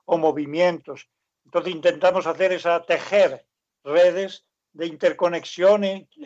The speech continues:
cambio de experiencias y aprender unos de otros, y siempre primero escuchar a la gente, porque ellos saben lo que quieren y lo necesitan. Y ahí lo que con nosotros podamos ayudar y aportar, pero siempre primero escuchar a esos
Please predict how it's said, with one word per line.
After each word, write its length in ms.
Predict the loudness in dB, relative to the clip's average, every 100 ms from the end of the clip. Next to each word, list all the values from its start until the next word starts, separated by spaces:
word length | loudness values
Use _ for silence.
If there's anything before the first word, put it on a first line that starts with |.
| -16
cambio 380 | -2 -2 0 -4
de 80 | -4
experiencias 840 | -8 -6 -2 -2 -4 2 2 2 _ _ _
y 100 | -6
aprender 440 | -4 -4 0 0
unos 260 | 0 -6 -4
de 140 | 2
otros, 420 | 2 0 -6 -8 _ _ _
y 80 | -16
siempre 400 | -6 -6 -2 -4
primero 480 | -4 -2 -2 0 0
escuchar 420 | -2 -10 -12 -12 _ _ _ _ _ _ _
a 40 |
la 60 | -8
gente, 400 | -8 -6 -12 -16 _ _ _
porque 280 | -6 -6 -6
ellos 160 | -6 0
saben 280 | 0 0 -2
lo 80 | -6
que 100 | -14 -4
quieren 340 | -4 -4 -6
y 20 |
lo 200 | -8 -10
necesitan. 600 | -10 -8 -8 -10 -8 -10 -12 _ _ _ _ _
Y 80 | 0
ahí 240 | 2 2
lo 180 | 0 -2
que 140 | -4
con 180 | -2 0
nosotros 460 | 0 -4 -4 -6 -8
podamos 460 | -2 2 2 0 -6
ayudar 560 | -4 -4 -6 -8 -2
y 40 | -2
aportar, 640 | 0 -2 -2 -2 -4 -6 _ _ _
pero 220 | -20 -20 _
siempre 200 | -10 -10
primero 340 | -2 0 2 -2
escuchar 600 | -4 _ -10 -8 -8 -16
a 160 | -14 -14
esos 180 | -14